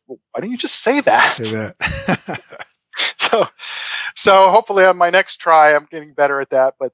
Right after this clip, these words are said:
Speaker 1: uh, and I'm sure this could be edited professionally, and, but it is what it is, and I'm, I'm,
Speaker 2: Yeah.
Speaker 1: I'm excited about,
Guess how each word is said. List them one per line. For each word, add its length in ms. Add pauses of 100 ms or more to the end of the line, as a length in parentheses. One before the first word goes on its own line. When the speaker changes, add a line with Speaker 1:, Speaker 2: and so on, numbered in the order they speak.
Speaker 1:
uh, 240
and 140
I'm 180
sure 180
this 140
could 140
be 120
edited 320
professionally, 640
and, 120 (460)
but 200 (200)
it 100
is 140
what 160
it 100
is, 200
and 100
I'm, 240
I'm, 140
Speaker 2:
Yeah. 220 (300)
Speaker 1:
I'm 180 (320)
excited 460
about, 280